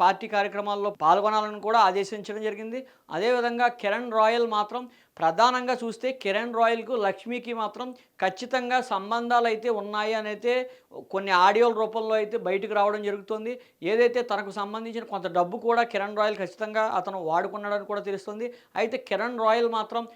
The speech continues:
అతను, ఆ లక్ష్మి అనే మహిళ ఫస్ట్ నుంచి కూడా ఏ రకంగా పరిచయం అయిందో కూడా ఒక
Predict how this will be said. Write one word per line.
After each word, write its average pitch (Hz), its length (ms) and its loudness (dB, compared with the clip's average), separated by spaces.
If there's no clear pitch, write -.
అతను, 220 300 -6
ఆ 175 300 4
లక్ష్మి 180 380 0
అనే 233 340 -2
మహిళ 214 540 0
ఫస్ట్ - 380 -8
నుంచి 247 340 -4
కూడా 240 440 4
ఏ 202 280 2
రకంగా 240 320 0
పరిచయం 226 340 -2
అయిందో 226 280 -6
కూడా 226 200 -2
ఒక 220 200 -2